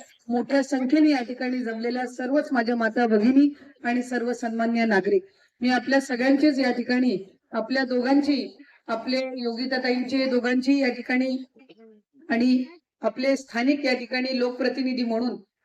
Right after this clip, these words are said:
आपल्या सगळ्यांचेच विशेष आभार या ठिकाणी मानते की जसा उल्लेख आताच राजूदादा आपण केलात की आजपर्यंत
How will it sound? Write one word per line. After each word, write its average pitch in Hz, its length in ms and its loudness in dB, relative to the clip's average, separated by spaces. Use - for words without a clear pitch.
आपल्या 262 280 0
सगळ्यांचेच 277 600 2
विशेष 294 360 4
आभार 254 280 0
या 269 180 2
ठिकाणी 269 220 0
मानते 240 500 2
की 285 80 0
जसा 262 260 4
उल्लेख 285 380 6
आताच 294 640 -6
राजूदादा 262 440 -4
आपण 269 360 0
केलात 247 300 2
की 285 80 -2
आजपर्यंत 277 840 -2